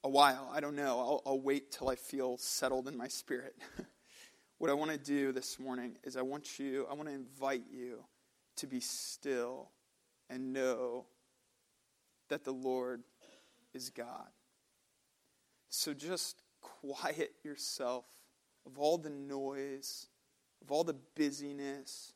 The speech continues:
of all the things you have to do when you leave here, of all the items on your to-do list, and just quiet yourself before God.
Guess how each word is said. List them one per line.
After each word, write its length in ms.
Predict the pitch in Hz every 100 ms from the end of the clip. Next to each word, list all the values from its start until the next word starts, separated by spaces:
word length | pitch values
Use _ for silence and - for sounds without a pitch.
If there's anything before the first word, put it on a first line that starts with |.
| _
of 120 | 143
all 100 | 147
the 100 | 175
things 440 | 170 - 156 156 147
you 80 | 147
have 240 | 123 -
to 100 | 147
do 240 | 135 135
when 140 | 131 135
you 100 | 135
leave 320 | 131 127 123 -
here, 320 | 123 123 120 _ _ _ _ _ _ _ _ _ _ -
of 40 |
all 60 | 127
the 220 | 135 123 -
items 460 | 131 139 139 135
on 120 | 135 135
your 140 | 127
to-do 420 | 127 135 131 131
list, 440 | 123 127 123 - -
and 100 | 151
just 260 | 139 - -
quiet 560 | - - - 156 165 -
yourself 480 | 170 - 135 131
before 340 | - 131 - 131
God. 520 | 113 147 131 127 -